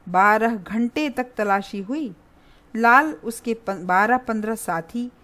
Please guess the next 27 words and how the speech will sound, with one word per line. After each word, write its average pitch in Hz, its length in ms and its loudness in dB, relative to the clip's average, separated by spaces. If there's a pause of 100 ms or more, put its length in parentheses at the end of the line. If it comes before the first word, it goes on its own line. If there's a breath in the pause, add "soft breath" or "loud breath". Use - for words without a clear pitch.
(280 soft breath)
सभी 254 240 -2
पकड़ 180 340 -6
लिए 165 240 -8
गए। - 220 -16 (360)
सभी 240 360 -2
लड़कों 202 440 -4 (460)
के 220 120 -2
घरों 196 280 -8
की 196 100 -16
तलाशी 175 460 -8
हुई। 226 340 -6 (280 soft breath)
सबके 185 300 -12
घर 214 320 -6
से 226 260 -2
भयानक, 196 540 -6
भयानक 196 460 -8
चीज़ें 202 340 -8
निकली 220 320 -4
हैं। 240 280 -2 (580)
लाल 170 280 -6
के 220 140 -10
यहाँ, 226 380 -8 (1080)
उसके 262 260 -6
यहाँ 277 380 0
भी 269 120 -2
दो 233 180 0
पिस्तौल, 226 760 -4